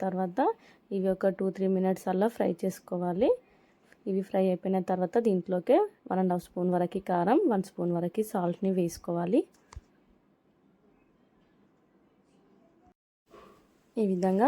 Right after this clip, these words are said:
ఉప్పు, కారం వేసుకొని ఒక ఫైవ్ మినిట్స్ అలా మంట అనేది మీడియం ఫ్లేమ్లో ఉంచుకొని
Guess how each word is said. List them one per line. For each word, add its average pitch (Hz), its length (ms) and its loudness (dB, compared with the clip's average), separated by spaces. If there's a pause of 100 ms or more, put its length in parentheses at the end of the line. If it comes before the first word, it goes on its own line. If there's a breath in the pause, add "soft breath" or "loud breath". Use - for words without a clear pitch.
(120)
ఉప్పు, 196 300 -2
కారం 190 360 2
వేసుకొని 190 420 0 (140)
ఒక 190 180 -2 (120)
ఫైవ్ 185 280 2
మినిట్స్ 175 420 -2
అలా 190 200 0 (1040 soft breath)
మంట 180 220 0 (140)
అనేది 185 300 2 (140)
మీడియం 190 380 4
ఫ్లేమ్లో 190 340 4 (100)
ఉంచుకొని 190 480 -2